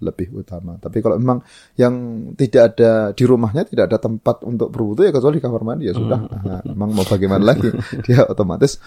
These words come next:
Speaker 1: eh, bisanya mengerjakan wudu ya berada di dalam, dalam kamar
Speaker 2: Hmm.
Speaker 1: mandi. Insya Allah pun tidak, tidak masalah. Ini yang pertama. Kemudian yang kedua, yang disebutkan oleh beliau adalah membasuh tangan. <clears throat>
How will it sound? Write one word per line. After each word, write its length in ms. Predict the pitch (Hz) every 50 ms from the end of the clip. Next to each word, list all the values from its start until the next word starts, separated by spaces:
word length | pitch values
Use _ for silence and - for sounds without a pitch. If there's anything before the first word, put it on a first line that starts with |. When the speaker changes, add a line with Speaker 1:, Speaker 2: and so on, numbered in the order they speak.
| - _ _ _
Speaker 1:
eh, 120 | 113 104
bisanya 440 | 98 - 127 110 117 101 90 120 165
mengerjakan 580 | 175 147 135 127 123 - 117 113 107 123 120 117
wudu 260 | 110 104 95 - 156
ya 80 | 151
berada 300 | 123 - - 90 85 113
di 100 | 117 113
dalam, 280 | 98 87 95 104 104 160
dalam 260 | - - 90 90 85 95
kamar 240 | 90 92 90 90
Speaker 2:
Hmm. 60 | 101 85
Speaker 1:
mandi. 140 | 87 90 -
Insya 160 | - 110 104
Allah 160 | - - 104 110
pun 80 | 117
tidak, 220 | 117 101 - - -
tidak 240 | - - 87 - -
masalah. 420 | 82 78 - - - 80 73 - - _ _ _ _ _ _ _ - - _ _
Ini 160 | _ - 120
yang 140 | 156 165 151
pertama. 360 | 127 104 80 87 85 80 78
Kemudian 360 | - 104 101 107 113 165 175 175
yang 120 | 151 131
kedua, 400 | 120 95 - - 80 - - 107
yang 120 | 110 104
disebutkan 440 | 107 110 - 117 113 - - 113 -
oleh 200 | - 90 92 98
beliau 280 | 92 95 90 110 131 123
adalah 240 | - 104 113 147 - - _ _ _ _ _ _ _ _ _ _ _ - -
membasuh 360 | - 127 110 113 110 110 139
tangan. 360 | 127 - 90 87 87 85 - - _ _ _ _ _ _
<clears throat> 80 | -